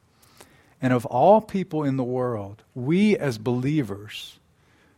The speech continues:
should be able to set models, examples for confessing our sin, taking responsibility for how we have messed things up royally, and admitting, "Yes,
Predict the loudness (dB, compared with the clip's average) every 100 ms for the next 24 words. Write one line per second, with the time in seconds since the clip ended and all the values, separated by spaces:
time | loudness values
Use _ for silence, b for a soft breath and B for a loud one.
0 | _ -8 0 2 2 0 -6 -2 2 2
1 | -2 -12 _ _ _ _ _ -4 0 2
2 | 2 -2 -6 -10 -8 -8 -2 0 0 -2
3 | -6 -8 -10 -18 b b b b -4 -4
4 | -4 -6 -6 -4 -2 -2 -4 -4 -4 -6
5 | -6 -8 -2 -2 -4 -8 -18 b b b
6 | 0 2 2 2 0 -2 0 0 0 -2
7 | -2 2 2 0 -2 -6 b b -8 -4
8 | 0 4 6 6 4 2 2 2 -4 -4
9 | 0 2 0 0 0 2 0 -4 -8 -12
10 | b b b b -2 0 0 2 2 0
11 | -8 _ -4 -4 -6 -16 -18